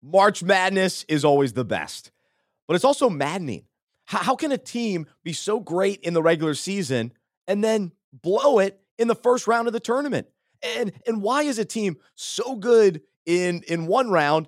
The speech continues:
and then bad in the next round? And how does a team have championship caliber players, yet they fall so short in the tournament?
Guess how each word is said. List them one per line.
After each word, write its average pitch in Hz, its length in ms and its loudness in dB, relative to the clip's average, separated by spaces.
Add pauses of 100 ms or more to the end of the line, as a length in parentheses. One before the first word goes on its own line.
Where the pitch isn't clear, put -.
(160)
and 214 120 -4
then 233 160 0
bad 208 440 -4
in 185 100 -4
the 175 80 -2
next 170 240 -2
round? 101 240 -4 (240)
And 196 80 -4
how 233 140 0
does 269 80 -4
a 233 80 -6
team 240 320 -4 (180)
have 180 220 -2 (200)
championship 226 760 -4 (240)
caliber 190 520 0
players, 151 800 -2 (320)
yet 170 340 -4 (220)
they 170 140 -2
fall 175 500 4
so 226 400 -4
short 151 460 -4 (340)
in 160 120 -8
the 147 60 -6
tournament? 143 440 -8